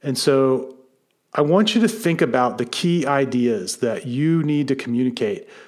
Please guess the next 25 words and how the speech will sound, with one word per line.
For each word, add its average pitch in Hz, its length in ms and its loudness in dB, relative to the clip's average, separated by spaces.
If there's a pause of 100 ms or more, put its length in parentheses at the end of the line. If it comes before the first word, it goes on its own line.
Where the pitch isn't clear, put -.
(140)
to 120 380 0
a 120 60 -8
potential 123 340 -6
client. 110 420 -8
Again, 123 520 -2 (240)
the 120 100 -4
webinar 175 380 6
that, - 300 -2
that - 300 -2
you've 143 180 -4
got 147 460 -2 (680)
should 151 340 0
have 131 600 -4 (460)
three, 139 320 -2
four, 139 220 2
five 131 420 0
of 107 180 -4
them 101 360 -8
right 127 260 -2
there. 104 360 -4 (2000)
And 139 140 0
you 151 100 2
likely 151 400 2
have 147 180 2
others. - 460 -8